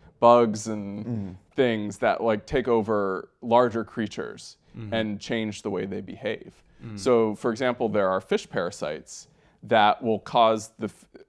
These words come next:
Speaker 1: so normally fish try to avoid getting eaten by birds.
Speaker 3: Mm-hmm.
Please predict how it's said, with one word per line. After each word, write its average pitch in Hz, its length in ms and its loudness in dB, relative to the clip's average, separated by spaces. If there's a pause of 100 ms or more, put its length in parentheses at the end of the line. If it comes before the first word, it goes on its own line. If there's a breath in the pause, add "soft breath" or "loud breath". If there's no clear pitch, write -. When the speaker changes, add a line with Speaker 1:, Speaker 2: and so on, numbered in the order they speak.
(360)
Speaker 1:
so 127 220 0
normally 156 380 2
fish - 420 -6 (180)
try 113 280 2
to 104 100 0
avoid 120 360 0
getting 90 260 -4
eaten 101 260 -10
by - 160 -8
birds. - 480 -14 (160)
Speaker 3:
Mm-hmm. 104 260 -12